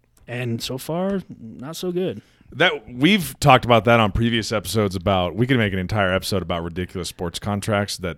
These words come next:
Speaker 2: I, I
Speaker 1: That's gotta be
Speaker 2: will
Speaker 1: one of the most
Speaker 2: never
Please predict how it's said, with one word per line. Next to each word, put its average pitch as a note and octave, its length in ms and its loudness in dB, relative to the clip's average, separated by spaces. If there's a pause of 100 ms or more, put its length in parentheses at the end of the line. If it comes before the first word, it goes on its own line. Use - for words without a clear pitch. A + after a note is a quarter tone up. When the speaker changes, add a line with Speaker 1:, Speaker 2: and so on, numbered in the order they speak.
(100)
Speaker 2:
I, E2 600 4
I F3 300 4 (260)
Speaker 1:
That's D3 300 4
gotta D3 180 6
be C3+ 100 2
Speaker 2:
will D#3+ 180 12
Speaker 1:
one - 20 10
of D#3 80 6
the C#3+ 60 2
most C3 100 2
Speaker 2:
never D3 720 8